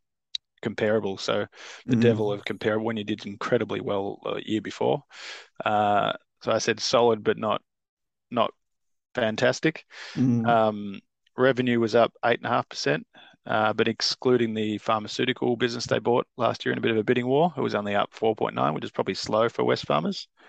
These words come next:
Speaker 1: Profit fell, uh, one percent, two point three billion, uh, and operating cash flow fell as well. So the dividend barely increased. Um,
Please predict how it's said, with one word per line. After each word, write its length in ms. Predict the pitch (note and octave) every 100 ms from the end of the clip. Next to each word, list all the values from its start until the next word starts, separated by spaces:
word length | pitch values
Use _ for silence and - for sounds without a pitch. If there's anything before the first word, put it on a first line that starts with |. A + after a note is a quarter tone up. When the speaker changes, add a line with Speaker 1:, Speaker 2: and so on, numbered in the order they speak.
| - _ -
Speaker 1:
Profit 300 | C#3+ - - _ -
fell, 340 | A#2 D3+ E3 _ - - - - _ _ -
uh, 220 | G#2+ G#2
one 220 | A2 A#2+
percent, 300 | B2 - D3 - _ _
two 140 | - B2
point 200 | A#2+ B2
three 160 | A#2+
billion, 400 | A2 A#2+ C#3 D#3+ - - - - _ - -
uh, 460 | G#2+ G#2+ G#2 G#2 -
and 360 | A#2 G#2+ G#2 -
operating 420 | A#2+ - A2 G#2
cash 220 | G#2 G#2+
flow 200 | - G#2
fell 220 | G2 G#2+ G#2
as 120 | A2
well. 300 | G#2 G2+ F#2+
So 140 | - A2+
the 100 | G#2+
dividend 540 | A#2+ G#2 G2+ G2 - - -
barely 360 | G#2 F#2+ F#2
increased. 640 | F#2+ F#2+ B2+ D#3 - - - -
Um, 600 | G#2 G#2 G2+ G2 F#2+ F#2+